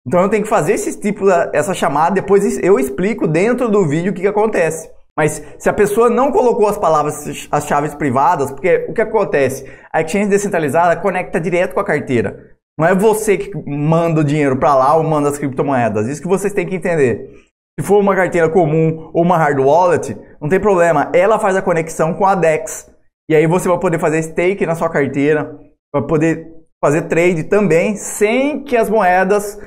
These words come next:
saiam da sua carteira, né, da sua posse. Só vai sair a hora que você fe-, apertar o botão ou falar assim, "Eu quero fazer o trade, quero fazer a negociação", enfim.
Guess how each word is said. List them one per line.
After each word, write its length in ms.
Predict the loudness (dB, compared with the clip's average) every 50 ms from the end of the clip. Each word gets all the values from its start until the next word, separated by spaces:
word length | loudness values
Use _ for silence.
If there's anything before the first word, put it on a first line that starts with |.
| -20 -20 _ _ -4
saiam 260 | 0 0 0 2 0
da 80 | -2 -2
sua 120 | -2 -2
carteira, 840 | -2 -2 -2 -2 0 0 0 2 2 2 0 -2 -4 -10 -18 -20 -12 -6
né, 140 | -4 -4 0
da 140 | 0 0 0
sua 220 | 2 0 -2 0 0
posse. 380 | 2 2 2 0 -2 -6 -6
Só 160 | -2 -2 0
vai 140 | 2 2 0
sair 340 | 0 0 0 0 2 2 4
a 60 | 2
hora 100 | 2 0
que 60 | 0
você 300 | 0 -2 0 2 0 0
fe-, 280 | 2 2 2 0 0 0 -2
apertar 400 | -2 0 0 -2 0 2 2 2
o 40 | 2
botão 380 | 2 0 2 2 2 2 2
ou 60 | 2
falar 240 | 0 2 2 2 2
assim, 240 | 0 -2 -4 -4 -2
"Eu 120 | -2 -2
quero 180 | 0 0 -2 0
fazer 160 | 0 0 0
o 60 | 0
trade, 300 | 0 0 2 2 2 2
quero 180 | 0 0 -2 0
fazer 200 | 0 0 0 0
a 60 | 0
negociação", 720 | 0 0 -2 -2 -2 -4 -4 -4 -4 -2 -2 -2 -4 -6 -10 -16 -14 -6 -6
enfim. 460 | -6 -4 -2 -2 -2 -2 -4 -6